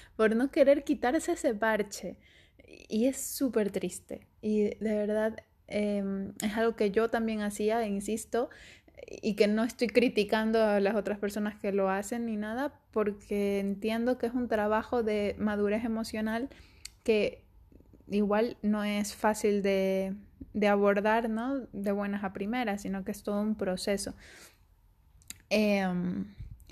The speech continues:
yo creo que deberíamos empezar a, a amar de manera incondicional. Y a empe-, y cuando empiezas a hacerlo, empiezas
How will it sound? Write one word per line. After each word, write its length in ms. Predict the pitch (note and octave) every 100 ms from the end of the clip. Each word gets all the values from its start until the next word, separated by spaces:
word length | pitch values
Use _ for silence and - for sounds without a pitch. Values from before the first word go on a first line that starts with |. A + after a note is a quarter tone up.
| - _ _ _ _ _ _ _ _ _ _ _ _
yo 200 | A3+ C4
creo 320 | C4 C#4 C#4
que 240 | C#4+ A#3+ A#3
deberíamos 560 | A3+ G#3+ G#3+ A3+ A#3
empezar 500 | A3+ G#3 G3+ - G3
a, 400 | F#3+ F#3+ G3 G#3 - - - - _ -
a 140 | G3+
amar 340 | G3 G3+ G#3+ A3+
de 80 |
manera 300 | A3 G3 G3
incondicional. 800 | G3 F#3+ G3 - - - - A3 - -
Y 360 | A3 G#3+ G3+ G3
a 120 | G3+
empe-, 360 | G3 G#3 G3+ -
y 140 | G#3+
cuando 260 | G3+ G#3 G#3
empiezas 420 | G3+ A3+ A3+ B3
a 120 | A#3+
hacerlo, 540 | A3 - A#3 A#3 A3+ A#3+
empiezas 460 | A3 G#3 G#3 A3+